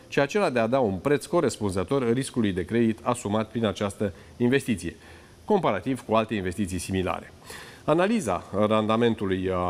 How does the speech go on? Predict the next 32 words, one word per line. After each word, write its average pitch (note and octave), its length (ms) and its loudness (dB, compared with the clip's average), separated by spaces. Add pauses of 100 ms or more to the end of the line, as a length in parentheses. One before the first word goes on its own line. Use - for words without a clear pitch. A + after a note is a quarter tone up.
(340)
la G2 400 2
obligațiuni A2+ 680 2 (540)
pleacă F#3+ 320 2
de D#3 80 4
la D3 100 4
un, C3 220 2
uh, A2 280 4
criteriu C3+ 360 2
inter-, B2 320 2
uh, A#2 200 4
important. A#2 600 0 (300)
Uh, B2+ 240 2
principalul D3 460 0
criteriu A2+ 360 0
de G2+ 80 4
analiză B2+ 540 2 (300)
este B2+ 640 2 (320)
cel D3 220 2
al B2+ 140 2
diferenței B2+ 580 0
de G#2+ 120 4
credit, G#2+ 580 -4 (200)
uh, G2+ 120 -4 (840)
față E3+ 520 0
de C#3+ 300 0
investiția B2+ 460 2
fără A#2+ 220 2
risc A#2 260 0
cu A#2 80 0
aceeași G#2+ 320 0
maturitate. G2 680 -2
În-, G2 140 -2